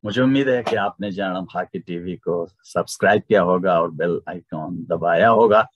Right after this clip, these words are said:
ताकि आपको, अ, इस टाइप की interesting, अ, topics पे, अ, न्यू videos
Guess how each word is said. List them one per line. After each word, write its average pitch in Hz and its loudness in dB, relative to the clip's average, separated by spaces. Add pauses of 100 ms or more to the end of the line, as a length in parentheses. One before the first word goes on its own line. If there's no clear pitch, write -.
(320)
ताकि 95 0
आपको, 92 -4 (260)
अ, 85 -2 (480)
इस - -2
टाइप 95 0 (100)
की 92 -2
interesting, 92 -4 (420)
अ, 98 -4 (100)
topics 95 -2
पे, 90 -6
अ, - -10 (320)
न्यू 98 -2
videos - -10